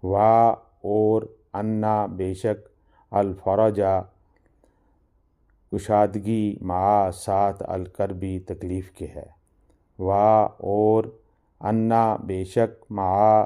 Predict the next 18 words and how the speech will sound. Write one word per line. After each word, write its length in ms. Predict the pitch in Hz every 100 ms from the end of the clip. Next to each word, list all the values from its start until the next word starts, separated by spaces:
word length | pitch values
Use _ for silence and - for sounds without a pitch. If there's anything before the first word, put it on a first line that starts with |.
| -
ساتھ، 520 | - 104 101 104 107 -
العسری، 720 | 92 92 107 113 104 104 101
تنگی 440 | 101 95 98 113
کے، 300 | 104 104 95 92 _ _ _ _ -
یسرن، 500 | 120 120 104 101 95 -
خوشحالی 640 | 110 - - 85 82 80
ہے۔ 100 | 76 - _ _ _ _ _ _ _ _ _ _ _ _ _ _ _ _ _ _ _ _ _ _ _ _ _ _ _ _ _ _ _ _ _ -
اس 240 | 143 - -
حدیث 340 | 110 107 -
مبارکہ 680 | 101 98 92 90 95 92 92
کا 220 | - 92
موضوع 500 | 90 90 90 95 101 - _ _ _ _ _ _ _
اللہ 380 | - 104 104 101 98
پر 140 | 90
یقین 500 | 87 87 87 95 92
اور 160 | - 92
توکل 540 | 92 87 85 - -
ہے۔ 180 | -